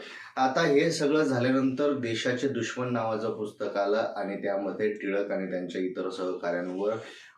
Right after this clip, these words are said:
प्रखर शब्दात टीका करण्यात आली. हे देशाचे दुश्मन या पुस्तकात त्यांनी जे लिहिलं त्या संदर्भात जर वाचलं तर कुठेतरी ती झोंबणारी गोष्ट होती असंही दिसून आलं आणि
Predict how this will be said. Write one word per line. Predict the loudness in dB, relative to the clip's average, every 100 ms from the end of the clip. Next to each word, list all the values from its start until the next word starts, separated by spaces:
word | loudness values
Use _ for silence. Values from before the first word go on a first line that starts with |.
| _
प्रखर | 0 0 4 4 4
शब्दात | 2 0 2 2
टीका | 2 0 0
करण्यात | 2 0 2 0 0
आली. | 0 0 -2 -4 -12 -20 -12
हे | 2 4 6
देशाचे | 4 4 2 2
दुश्मन | 2 0 2 4 4
या | 2
पुस्तकात | 0 -4 -2 -2 0
त्यांनी | 0 0 -2
जे | -2 -2
लिहिलं | -2 0 2 2 2 -4 -8 0
त्या | 2
संदर्भात | 2 0 0 2 4 6 4 4 -4 _ _ -10
जर | 0 2
वाचलं | 4 2 2 2 2
तर | 2 0
कुठेतरी | 0 0 0 2 2 2 -4 -16 _
ती | -4
झोंबणारी | 0 0 2 4 4 4
गोष्ट | 4 2 4
होती | 4 4 4 4
असंही | 4 2 2
दिसून | 0 0 0
आलं | 4 4 2
आणि | 0 -2